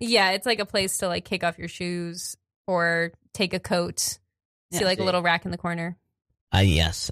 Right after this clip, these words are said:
Speaker 3: I, I get it. Okay, um, what are the doors to the ki-, what other doors to the kitchen are there besides the one I took?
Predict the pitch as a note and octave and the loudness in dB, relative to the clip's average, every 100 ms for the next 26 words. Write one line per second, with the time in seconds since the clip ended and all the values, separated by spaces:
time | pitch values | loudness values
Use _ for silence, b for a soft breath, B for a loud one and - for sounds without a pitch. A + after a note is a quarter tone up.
0 | - F#2+ - F#2+ D#2 A#1 G#1+ _ - A#2 | 0 0 2 4 4 2 -2 _ 0 4
1 | G2+ F2+ G#2 G2+ G2+ A2 C3 D3+ C3+ - | 4 4 2 2 2 2 2 2 2 0
2 | A#2+ B2 A#2+ - G#2 - - A#2 A2+ C3 | 2 4 4 2 -2 0 -2 2 2 4
3 | C#3 A#2+ A#2+ A2+ G#2 - G#2 - E2 F2 | 4 4 4 2 0 0 0 0 0 0
4 | - - G2 D#2+ E2+ F2+ F#2 F2+ E2+ E2+ | 0 0 2 2 0 0 2 0 0 -2
5 | C#2+ F2+ - - | -2 -4 -8 -12